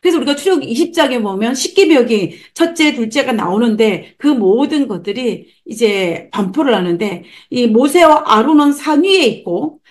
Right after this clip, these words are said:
그리고 이제 그 백성들은 산 기슭에 있고 그다음에 이제 이런 상태에서, 어, 공개적으로 십계명이 반포되는 것을 우리는 출애굽기 이십 장을 살펴보면은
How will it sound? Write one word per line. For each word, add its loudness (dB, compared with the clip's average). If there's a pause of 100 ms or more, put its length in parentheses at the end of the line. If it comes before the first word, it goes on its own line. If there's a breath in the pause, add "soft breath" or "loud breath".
(120 soft breath)
그리고 -2
이제 2
그 -4
백성들은 0
산 -2
기슭에 -4
있고 -8 (500)
그다음에 0
이제 -2
이런 2
상태에서, -2 (180 loud breath)
어, -2
공개적으로 4
십계명이 0
반포되는 -2
것을 -4 (200 loud breath)
우리는 4
출애굽기 -4
이십 -4
장을 2
살펴보면은 -4